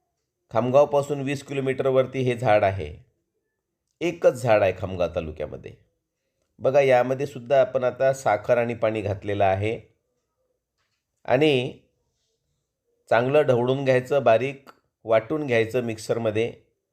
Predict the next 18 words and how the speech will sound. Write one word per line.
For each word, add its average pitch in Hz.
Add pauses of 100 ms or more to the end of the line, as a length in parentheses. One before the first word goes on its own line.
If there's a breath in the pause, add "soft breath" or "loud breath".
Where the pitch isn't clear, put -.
(280)
आपण -
पाट्यावर, 131
दगडी 120
पाट्यावरही 135
आपण 123
हा 120
प्रयोग 117
करू 117
शकता 120
किंवा 127
खलबत्त्यामध्ये 92
सुद्धा. 67 (1800)
छान 180
रुचकर 143 (1300)
असं 165
सरबत 139
तयार 131
होते 127